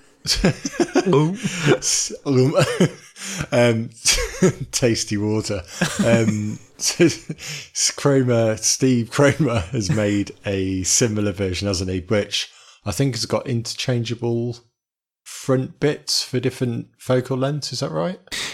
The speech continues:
Speaker 2: Y-, yeah. The, the difference, uh, uh, and you have to correct me if I'm wrong on this, but I think the, the main difference between the two is that, um, with the O G, you tell Ethan what lens you're going to be using on it,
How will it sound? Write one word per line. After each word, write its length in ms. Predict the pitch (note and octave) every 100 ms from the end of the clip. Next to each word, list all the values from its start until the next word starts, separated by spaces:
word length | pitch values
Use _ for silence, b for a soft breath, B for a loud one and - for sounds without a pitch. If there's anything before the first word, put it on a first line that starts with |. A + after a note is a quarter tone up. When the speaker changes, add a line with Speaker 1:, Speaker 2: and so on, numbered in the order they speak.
| C#3
Speaker 2:
Y-, 180 | D#3 E3
yeah. 300 | D3 C3+ G#2+
The, 200 | B2 C3+
the 200 | C3 D#3+
difference, 600 | C3 F3 E3 E3+ D3+ - - -
uh, 80 | D3+ _ -
uh, 140 | D3+ D#3+
and 200 | C#3 C3
you 60 |
have 120 | C3+
to 60 | -
correct 220 | - C#3
me 80 | B2+
if 100 | -
I'm 120 | A2+
wrong 140 | G#2+ A2
on 100 | A2
this, 120 | -
but 140 | C#3
I 40 | B2+
think 180 | D3+
the, 140 | C#3+ A#2+ C#3
the 100 | C3
main 300 | C#3 D3 C#3+
difference 360 | C3+ - A#2+ -
between 320 | C3+ C3 A2+
the 60 |
two 360 | A2+ - A#2 A2
is 220 | A#2 A2+ -
that, 220 | A#2+ - B B B -
um, 240 | A#2+ A2+
with 140 | B2+ C3
the 140 | D3
O 180 | D3+ D3+
G, 420 | C#3+ C#3 A2+ A2 - _ _ _ _ - - _ D3+
you 260 | A#2+ B2+
tell 380 | A#2+ C#3 C#3 C#3+
Ethan 440 | D3 B2+ - A#2 A#2
what 240 | B2+ -
lens 580 | C#3 B2 B2 A#2+ A2+ -
you're 80 | A#2
going 220 | A#2+ A#2
to 60 | -
be 100 | A2
using 420 | A#2+ D3+ B2 A2
on 100 | A2
it, 160 | A#2+